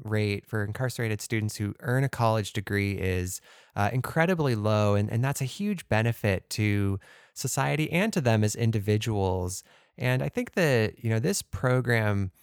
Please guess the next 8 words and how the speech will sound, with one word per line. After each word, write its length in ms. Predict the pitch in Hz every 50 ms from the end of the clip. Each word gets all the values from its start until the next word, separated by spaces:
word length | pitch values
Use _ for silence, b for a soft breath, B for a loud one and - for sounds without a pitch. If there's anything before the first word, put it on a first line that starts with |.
| b b b b _ _ _ _ _ _ _ -
i-, 100 | - 127
is 240 | 131 - - 151 147
part 280 | - - - 233 226 202
of 60 | 165
a 60 | 147
larger 600 | 127 117 113 113 117 120 127 139 131 - 135 127
picture 720 | - - - 113 - - - - - 104 98 98 92 90 - -
of 640 | 85 95 98 98 95 98 95 90 90 92 92 -